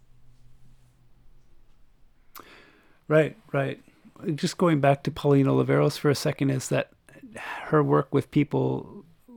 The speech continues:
uh, with other alternative mental abilities,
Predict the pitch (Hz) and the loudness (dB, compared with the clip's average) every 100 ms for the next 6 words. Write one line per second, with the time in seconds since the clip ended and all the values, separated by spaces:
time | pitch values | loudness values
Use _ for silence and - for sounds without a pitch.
0 | 226 - - 151 127 117 117 - - - | -20 -20 -10 -2 0 0 -4 -12 -20 -20
1 | _ _ _ 180 147 120 127 131 123 123 | _ _ _ -6 -4 -2 -2 -2 -4 -6
2 | - _ _ _ _ 151 139 147 139 127 | -12 _ _ _ _ -8 -4 -2 -2 -4
3 | 120 127 127 139 123 123 180 127 127 131 | -6 -8 -6 -6 -6 -8 -10 -4 -4 -4
4 | 127 123 - | -6 -10 -12